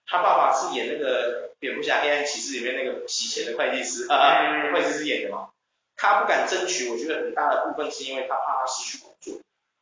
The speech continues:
Speaker 2: 对。
Speaker 1: 对，我觉得是这样，因为他在里面一直不敢提加薪嘛，然后一直就说什么工作忙啊，就是不敢提什么的。其实我觉得他有他的压力，因为在美国是歧视亚洲人的问题非常严重，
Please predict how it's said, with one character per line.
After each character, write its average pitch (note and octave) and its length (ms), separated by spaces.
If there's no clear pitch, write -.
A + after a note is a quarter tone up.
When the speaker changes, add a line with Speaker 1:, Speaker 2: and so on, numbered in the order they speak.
Speaker 2:
对。 - 420
Speaker 1:
对， - 280
我 A2+ 80
觉 A#2 140
得 A#2+ 60
是 - 140
这 B2 120
样， A#2 200
因 D3+ 80
为 E3+ 360
他 E3 320
在 C#3 220
里 D3 80
面 E3+ 80
一 E3 100
直 - 80
不 D3+ 120
敢 - 340
提 A#2+ 140
加 A#2+ 200
薪 A#2+ 220
嘛， - 240
然 C#3 80
后 E3 140
一 - 40
直 - 100
就 D3+ 140
说 D#3 200
什 D#3 80
么 C3+ 160
工 D3 180
作 E3 220
忙 - 200
啊， - 300
就 D3 100
是 D#3+ 140
不 - 160
敢 - 180
提 - 260
什 - 120
么 G2+ 100
的。 - 220
其 A#3+ 140
实 E4 80
我 - 140
觉 - 100
得 - 60
他 G3+ 80
有 - 100
他 E3 140
的 B2+ 60
压 A#2+ 280
力， - 180
因 G3 100
为 A3 320
在 F3 400
美 B2+ 280
国 B2 260
是 E3+ 240
歧 - 340
视 - 240
亚 A2+ 240
洲 - 140
人 B2+ 100
的 C3+ 80
问 E3+ 200
题 - 180
非 D#3 80
常 B2+ 120
严 - 220
重， - 300